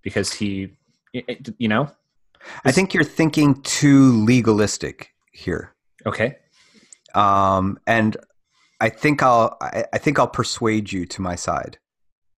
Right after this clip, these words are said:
Speaker 1: Do it.
Speaker 2: All right. So read Genesis twenty-eight, twenty and twenty-one.
Speaker 1: Okay. Then Jacob made a vow, saying, "If God will be with me and will watch over me on this journey I am, I am taking, and will give me food to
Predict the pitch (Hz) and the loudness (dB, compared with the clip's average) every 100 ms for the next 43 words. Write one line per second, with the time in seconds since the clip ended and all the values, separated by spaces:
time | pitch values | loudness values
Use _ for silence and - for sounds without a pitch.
0 | _ _ _ _ _ - - - - _ | _ _ _ _ _ -14 -14 -14 -20 _
1 | _ _ _ _ _ - - _ - 92 | _ _ _ _ _ -20 -20 _ -6 -4
2 | 78 - - 113 113 - 120 127 139 147 | -4 -6 2 4 4 0 0 4 6 4
3 | 143 - 95 113 113 117 120 - - 113 | 2 -4 -6 -2 0 -2 -6 -10 -4 -2
4 | 107 98 95 95 - 101 101 98 98 92 | 0 0 0 -4 -8 -6 -2 -2 -4 -8
5 | 92 - 92 87 87 - - 92 _ _ | -10 -10 -10 -10 -12 -12 -14 -16 _ _
6 | _ _ 92 71 - 120 117 113 113 113 | _ _ -14 -14 -10 -2 0 2 2 2
7 | 101 101 95 92 92 95 - 104 101 98 | 0 0 2 2 2 0 0 0 0 0
8 | 98 - 95 - 107 98 104 101 98 95 | -2 -4 -6 -4 -2 0 0 0 0 0
9 | 95 101 95 95 - 87 85 85 95 - | 0 -2 -2 -4 -6 -6 -4 -2 -2 -2
10 | 98 87 85 85 76 80 - 104 101 101 | -2 -2 -2 -4 -4 -8 -8 -4 -2 -2
11 | 87 82 82 80 73 71 _ 95 92 92 | -4 -6 -6 -8 -10 -14 _ -4 -4 -2
12 | 98 90 92 85 90 - - - - - | -4 -4 -4 -6 -6 -12 -20 -20 -20 -10
13 | 95 87 107 120 123 110 - 110 110 107 | -6 -4 -2 0 2 0 0 2 2 -2
14 | - | -6